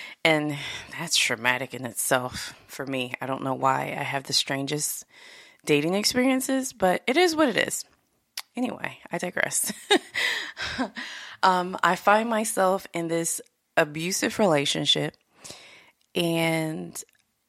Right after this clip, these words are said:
I honestly did not see anything wrong with it at the time. I knew that something wasn't right,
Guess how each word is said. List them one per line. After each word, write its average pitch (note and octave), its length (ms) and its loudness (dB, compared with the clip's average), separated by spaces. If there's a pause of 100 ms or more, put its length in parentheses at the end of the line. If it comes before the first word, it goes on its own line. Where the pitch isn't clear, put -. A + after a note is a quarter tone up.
(380)
I E3 1200 -2
honestly E3+ 640 -2
did D3+ 320 -4
not D3+ 420 -6
see D#3+ 220 -4
anything D#3+ 440 -6
wrong D#3+ 280 -4
with D#3+ 240 -6
it D#3 220 -8 (320)
at D#3+ 120 -8
the D#3+ 80 -10
time. D3 580 -10 (720)
I D#3 140 0
knew D#3+ 240 0
that E3+ 180 0
something E3 400 -6
wasn't D#3 300 -6
right, C#3+ 460 -4